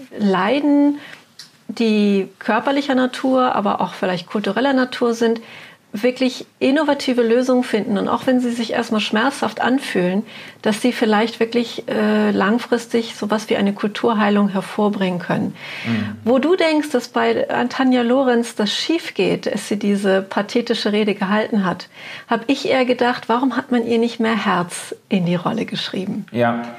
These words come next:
Speaker 2: ja.
Speaker 1: Weil du siehst in ihrem Gesicht die Härte. Sie, sie vertritt auch das Kapital. Sie vertritt die Gier. Sie,
Speaker 2: Ja.
Speaker 1: sie ist,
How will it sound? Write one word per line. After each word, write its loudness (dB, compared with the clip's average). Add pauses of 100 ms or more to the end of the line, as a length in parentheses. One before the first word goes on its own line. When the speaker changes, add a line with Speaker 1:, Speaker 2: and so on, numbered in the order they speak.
Speaker 2:
ja. 0 (140)
Speaker 1:
Weil 4
du 4
siehst 0
in 2
ihrem 4
Gesicht 0
die 2
Härte. 0 (100)
Sie, 0
sie 2
vertritt -2
auch -4
das -4
Kapital. 0 (340)
Sie 0
vertritt -2
die 0
Gier. 2 (320)
Sie, 2
Speaker 2:
Ja. -2
Speaker 1:
sie 0
ist, -2